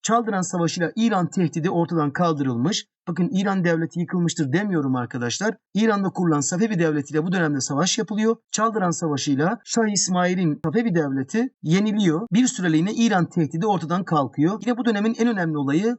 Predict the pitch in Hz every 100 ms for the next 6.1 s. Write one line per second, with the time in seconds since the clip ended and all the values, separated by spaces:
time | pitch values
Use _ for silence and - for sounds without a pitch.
0 | - 180 220 214 208 202 170 156 147 175
1 | 208 175 - 190 156 135 123 143 233 _
2 | - 233 254 190 202 220 185 160 143 139
3 | 190 208 180 - 147 135 190 196 170 156
4 | 202 - 170 156 147 135 113 185 - 233
5 | - 220 233 208 208 214 - 143 131 127
6 | 208